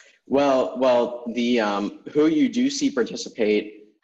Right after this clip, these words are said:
um, typically on these, typically on these offshore, um, small cap, completely unregulated, unethical exchanges where a lot of the projects will trade, uh, very early on, is you'll see a listing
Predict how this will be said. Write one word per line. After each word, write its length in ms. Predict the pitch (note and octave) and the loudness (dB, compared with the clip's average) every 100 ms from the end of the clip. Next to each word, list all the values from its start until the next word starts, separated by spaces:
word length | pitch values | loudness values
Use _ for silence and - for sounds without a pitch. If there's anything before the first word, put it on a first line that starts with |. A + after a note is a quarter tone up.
| _ | _
um, 260 | G2+ F#2+ G2 | -4 -4 -4
typically 440 | C#3+ D3 D3 B2+ A2 | -4 -2 -2 -2 -2
on 160 | G#2 | -2
these, 600 | G#2 G2 F#2+ - - - - | -2 -4 -6 -8 -10 -14 -10
typically 360 | - A2+ B2+ A2 | -4 -2 -2 -2
on 80 | |
these 220 | G#2 G2 - | -4 -6 -4
offshore, 880 | G#2 A2 - A2+ G#2 G2+ F#2+ G2 - _ _ - | -2 -2 -4 -4 -2 -2 -4 -8 -20 _ _ -10
um, 320 | F#2 F2+ E2+ | -6 -6 -6
small 500 | - - A2 G#2 G#2+ | -6 0 0 0 -4
cap, 340 | - G2+ G2 | -4 -6 -4
completely 440 | G#2+ F#2 B2 A2 A2+ | -10 -8 -6 -2 -2
unregulated, 960 | G2+ G#2 G2 G2+ G2+ G2 F#2+ F#2+ F#2+ - _ _ - | -2 -2 -2 0 0 0 0 -2 -4 -12 _ _ -6
unethical 560 | A2+ F#2 G2+ A2 G#2 G2 | -4 -2 -2 -2 -2 -4
exchanges 580 | - G#2+ G#2 F#2 F#2 | -4 -4 -2 -2 -2
where 260 | G2+ G2 G2+ | 0 0 0
a 100 | D#2+ | -2
lot 240 | G2 F#2+ G2 | -2 -2 -4
of 40 | |
the 80 | G2 | -8
projects 520 | - F#2+ - G2 - | -4 -4 -2 -6 -6
will 100 | F#2+ | -10
trade, 320 | - F#2+ F2+ - _ _ _ _ F#2+ | -4 -2 -2 -4 _ _ _ _ -2
uh, 160 | F#2+ | -2
very 280 | F#2 G2 G2 | 0 0 0
early 300 | - G2 F#2 | 0 0 0
on, 260 | F2 F2+ A#2 | -2 -2 -2
is 120 | G2 | -2
you'll 80 | G2 | -4
see 320 | - A#2 A2+ | -2 0 0
a 80 | F#2+ | 0
listing 540 | F#2+ G#2+ A2 A2 G2 | 0 -2 -2 -6 -6